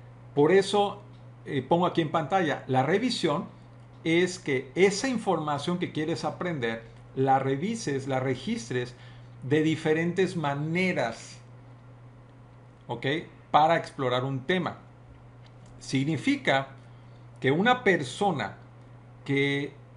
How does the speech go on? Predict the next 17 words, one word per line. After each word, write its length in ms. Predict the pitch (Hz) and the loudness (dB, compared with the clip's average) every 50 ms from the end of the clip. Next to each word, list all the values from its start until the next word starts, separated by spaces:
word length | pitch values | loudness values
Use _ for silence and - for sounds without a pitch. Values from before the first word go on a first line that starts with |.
| - - - | -18 -12 -6
repite 720 | - 165 160 160 156 156 - - 214 233 - - - 180 156 | -2 0 2 2 2 0 -2 -2 0 0 0 -2 -2 -2 0
la 260 | 147 139 135 - - | 0 0 0 0 2
tabla 380 | 180 175 185 180 180 175 170 | 2 4 4 4 2 2 0
del, 560 | 160 147 147 135 127 127 123 123 127 127 123 123 | 0 -2 -2 -2 -2 -2 -4 -4 -6 -6 -2 0
del 340 | 131 127 123 123 127 131 | 0 2 2 0 0 0
nueve 520 | 135 156 170 180 180 175 160 143 120 98 - - - - - - - - - - - - - - - - - | 0 2 2 2 2 2 0 0 -2 -6 -8 -14 -18 -20 -20 -20 -20 -20 -20 -20 -20 -20 -20 -20 -16 0 4
treinta 420 | 170 185 202 208 214 196 180 151 | 4 6 6 4 2 2 2 2
veces, 600 | 147 156 156 156 - 254 294 - - - - - - - - - - - - - - - - - - - - - | 2 2 0 0 -2 -6 -8 -8 -10 -14 -16 -16 -20 -20 -20 -20 -20 -20 -20 -20 -20 -20 -20 -20 -20 -20 -14 -4
de 160 | 127 131 131 | -2 0 2
la 140 | 131 127 131 | 2 2 2
misma 440 | 139 165 226 254 - - 240 170 131 | 2 2 2 0 0 0 0 0 -2
forma, 500 | - - 160 156 151 165 208 233 - - - - - - - - - - - - - - - - - - - - - - - - - - - - - - - - | -2 -2 -2 0 0 0 -4 -6 -8 -12 -18 -20 -20 -20 -20 -20 -20 -20 -20 -20 -20 -20 -20 -20 -20 -20 -20 -20 -20 -20 -20 -20 -20 -20 -20 -20 -20 -20 -10 -4
fácilmente 760 | - 135 160 170 - - 269 247 220 196 190 190 185 185 196 | -2 -2 -2 0 0 0 2 2 2 2 2 2 2 0 0
puede 380 | - - 160 156 156 180 185 135 | -2 0 -2 -2 0 0 -2 -4
ser 360 | - - 151 147 143 135 - - | -4 -4 -4 -4 -4 -6 -6 -6
menos 840 | 143 131 135 139 147 160 196 247 277 277 254 214 156 131 123 - - | -4 -2 -2 0 0 0 0 0 -2 -2 -2 -2 -2 -2 -4 -6 -8
efectivo 640 | 139 127 - 139 135 131 - 175 185 202 262 320 | -10 -6 -4 -4 -4 -2 -2 -2 -2 -2 -2 -6